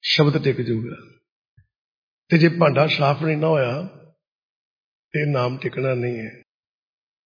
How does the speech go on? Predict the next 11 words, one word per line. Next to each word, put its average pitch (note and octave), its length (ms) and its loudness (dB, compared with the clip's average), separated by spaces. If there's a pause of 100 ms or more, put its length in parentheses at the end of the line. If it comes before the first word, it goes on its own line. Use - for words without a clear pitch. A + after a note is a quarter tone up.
(120)
ਇਹ D3 40 -2
ਸ਼ਬਦ C3 400 -4
ਟਿਕਣਾ C3 300 -4
ਨਹੀਂ A#2+ 280 -4
ਹੈ।" A#2 160 -14 (1200)
ਠੀਕ E3 160 -4
ਹੈ? - 300 -4 (380)
"ਤਾਂ F#3+ 140 6
ਦੁੱਧੇ G3 320 4
ਕੋ G3+ 180 4
ਜਾਵੋ," C#3+ 420 4